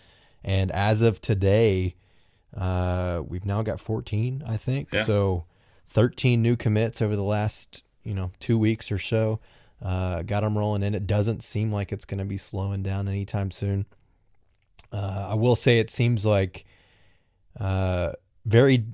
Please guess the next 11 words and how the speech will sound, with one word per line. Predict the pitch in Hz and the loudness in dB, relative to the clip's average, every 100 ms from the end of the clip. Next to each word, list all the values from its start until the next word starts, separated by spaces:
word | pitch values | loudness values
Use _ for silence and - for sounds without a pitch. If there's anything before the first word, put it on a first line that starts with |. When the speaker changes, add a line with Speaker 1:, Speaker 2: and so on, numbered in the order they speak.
| - 123 | -8 -2
Speaker 1:
def-, | 110 - - _ 131 | -2 -2 -20 _ -2
defensive | 117 110 - 113 120 107 | 2 2 2 2 0 2
heavy. | 113 107 113 113 _ _ _ _ _ _ | 4 4 2 -2 _ _ _ _ _ _
A | - | -8
lot | 170 107 | -4 -2
of, | 104 104 | -2 0
uh, | 101 95 | 0 0
defensive | 92 104 98 101 | -2 -2 -2 -4
guys | 107 101 98 - | -2 -2 -2 -4
committing, | 101 101 98 | -4 -2 -4
several | - 101 101 98 | -4 -2 -2 -4